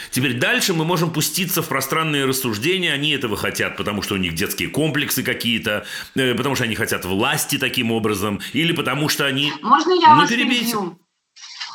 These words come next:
Speaker 2: Дело не в этом. Власть, там что-то ещё, их комплексы, это всё понятно. На меня это не действует. Другой вопрос. Я частенько боюсь,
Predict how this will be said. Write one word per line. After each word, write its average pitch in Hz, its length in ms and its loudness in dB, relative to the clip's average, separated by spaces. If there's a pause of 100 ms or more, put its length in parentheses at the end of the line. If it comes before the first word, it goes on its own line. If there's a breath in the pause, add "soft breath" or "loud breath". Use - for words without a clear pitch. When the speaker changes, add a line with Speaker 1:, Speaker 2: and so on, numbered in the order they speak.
(680 loud breath)
Speaker 2:
Дело 294 240 6
не 302 120 8
в 285 60 6
этом. 233 400 4 (420)
Власть, 262 460 6
там 262 160 8
что-то 262 320 2
ещё, 254 420 4
их 254 160 2
комплексы, 277 500 4
это 247 220 2
всё 254 200 2
понятно. 190 560 2 (300 soft breath)
На 214 200 6
меня 269 240 8
это 285 140 2
не 262 160 8
действует. 202 540 0 (260 loud breath)
Другой 262 340 6
вопрос. 220 520 4
Я 294 360 6
частенько 277 540 2
боюсь, 240 580 2